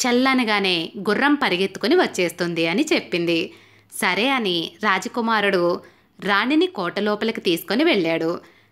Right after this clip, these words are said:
రాజు గుర్రాన్ని తీసుకొని వచ్చి విజయపాలునికి ఇచ్చాడు. విజయపాలుడు గుర్రం మీద కూర్చొని రాణితో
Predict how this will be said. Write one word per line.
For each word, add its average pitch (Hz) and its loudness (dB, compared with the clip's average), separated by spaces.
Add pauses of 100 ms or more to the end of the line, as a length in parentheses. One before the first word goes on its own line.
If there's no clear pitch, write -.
(160)
రాజు 214 0
గుర్రాన్ని 208 0
తీసుకొని 208 0
వచ్చి 196 0
విజయపాలునికి 196 2
ఇచ్చాడు. 165 0 (260)
విజయపాలుడు 285 2
గుర్రం 190 -2
మీద 233 0
కూర్చొని 202 0 (120)
రాణితో 202 0